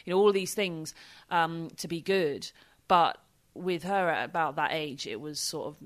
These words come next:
I don't think she needs any of this to be good. I think everything could go incredibly wrong, and I think she would still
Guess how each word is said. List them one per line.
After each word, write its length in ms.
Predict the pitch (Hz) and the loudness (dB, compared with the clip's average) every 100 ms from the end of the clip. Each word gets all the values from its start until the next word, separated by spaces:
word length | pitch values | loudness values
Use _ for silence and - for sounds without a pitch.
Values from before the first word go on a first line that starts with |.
| - | -12
I 80 | 170 | -8
don't 100 | 190 | -6
think 120 | 190 | -6
she 100 | 190 | -6
needs 140 | 180 | -4
any 160 | 175 240 | -4 -4
of 60 | 190 | -6
this 120 | - | -8
to 80 | 143 | -10
be 100 | 143 | -6
good. 120 | 156 | -4
I 60 | |
think 160 | 156 190 | -4 0
everything 400 | 190 214 196 170 | 0 0 -6 -6
could 160 | 165 - | -6 -2
go 320 | 170 165 160 | 0 0 -2
incredibly 640 | 165 165 - 196 175 160 147 | -6 -8 -4 -2 -2 -4 -2
wrong, 440 | 185 156 120 143 | 0 0 -6 -10
and 160 | - 165 | -8 -8
I 40 | |
think 180 | 160 143 | -8 -8
she 100 | - | -8
would 160 | 160 - | -8 -6
still 600 | - 190 170 165 160 | -4 0 0 0 -4